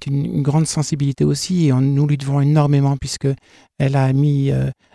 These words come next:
un registre invraisemblable de plusieurs centaines de partitions à notre disposition. Et, et cette période covid qui,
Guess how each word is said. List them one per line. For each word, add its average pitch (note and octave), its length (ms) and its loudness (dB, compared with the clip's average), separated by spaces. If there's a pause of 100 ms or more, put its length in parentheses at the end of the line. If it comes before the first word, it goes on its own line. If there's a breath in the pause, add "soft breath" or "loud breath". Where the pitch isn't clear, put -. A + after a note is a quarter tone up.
(140 soft breath)
un C#3 260 0
registre C#3 760 -2
invraisemblable C#3+ 840 0
de C3+ 240 -2 (240)
plusieurs C#3+ 480 -2
centaines C#3+ 520 0
de C3 300 -2
partitions E3 540 -2 (320 soft breath)
à D3 80 2
notre D3 260 0
disposition. D3+ 720 -2 (500 soft breath)
Et, F3 280 4
et - 20 4
cette - 200 0
période F3+ 340 4
covid D#3+ 520 2
qui, C#3+ 460 -2